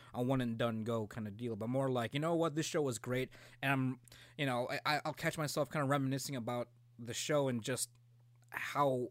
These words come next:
you know, how I felt about it overall, you know? And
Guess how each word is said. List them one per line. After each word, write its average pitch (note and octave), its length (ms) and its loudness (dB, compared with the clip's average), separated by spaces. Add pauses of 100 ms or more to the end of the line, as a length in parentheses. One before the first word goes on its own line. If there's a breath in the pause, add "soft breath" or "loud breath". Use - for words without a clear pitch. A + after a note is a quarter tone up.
(120)
you C#3+ 80 -6
know, A#2 80 -4
how C3+ 240 2
I C3+ 100 2
felt A#2+ 240 -2
about G#2+ 300 -6
it G#2 100 -10 (360 loud breath)
overall, A2 520 -8 (960)
you A#2 100 -6
know? G#2+ 280 -4 (440 soft breath)
And B2 320 -2